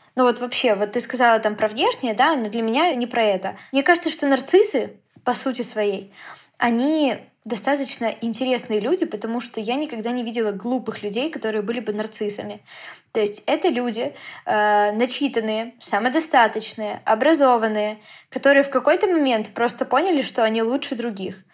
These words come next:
И есть люди, которые понимают это и не показывают, да,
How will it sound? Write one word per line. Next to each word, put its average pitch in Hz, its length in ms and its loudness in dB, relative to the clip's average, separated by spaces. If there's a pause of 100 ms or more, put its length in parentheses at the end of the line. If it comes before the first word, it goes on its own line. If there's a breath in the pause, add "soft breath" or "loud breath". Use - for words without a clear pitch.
(540 loud breath)
И 240 280 -2
есть 302 300 -2
люди, 277 180 2
которые 254 380 2
понимают 254 720 2
это 226 220 -2
и - 180 -6
не 226 220 0
показывают, 240 760 2
да, 254 160 6